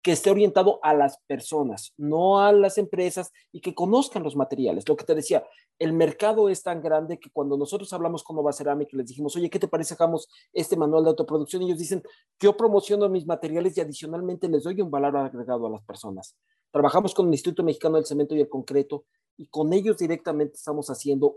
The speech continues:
diferentes videos explicativos de cómo se debe de manejar el concreto precisamente en las familias.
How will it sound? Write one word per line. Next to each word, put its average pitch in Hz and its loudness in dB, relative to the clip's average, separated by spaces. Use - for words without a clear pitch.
diferentes 151 2
videos 147 4
explicativos 139 -4
de 147 -2
cómo 202 4
se 156 -8
debe 156 2
de 147 6
manejar 127 -2
el 135 -8
concreto 120 -6
precisamente 123 -2
en 113 -2
las 107 -6
familias. 107 -6